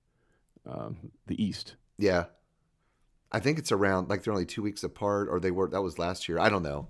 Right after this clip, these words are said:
Speaker 2: I don't know what it is this year, but
Speaker 1: We'll have to
Speaker 2: I
Speaker 1: see
Speaker 2: know
Speaker 1: how much vacation time I have left. I might have to try to go to both.
Speaker 2: Um, this time, the group here, uh, announced a date ahead of East.
Speaker 1: Also, yours is first.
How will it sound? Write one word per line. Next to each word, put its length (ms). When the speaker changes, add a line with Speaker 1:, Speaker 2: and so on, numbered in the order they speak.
Speaker 2:
I 80
don't 80
know 80
what 100
it 40
is 100
this 180
year, 160
but 240
Speaker 1:
We'll 100
have 100
to 80
Speaker 2:
I 60
Speaker 1:
see 60
Speaker 2:
know 80
Speaker 1:
how 80
much 220
vacation 600
time 240
I 100
have 260
left. 220
I 40
might 200
have 120
to 80
try 180
to 80
go 160
to 140
both. 340
Speaker 2:
Um, 280
this 200
time, 500
the 100
group 260
here, 460
uh, 260
announced 460
a 40
date 420
ahead 280
of 180
East. 480
Speaker 1:
Also, 300
yours 280
is 140
first. 540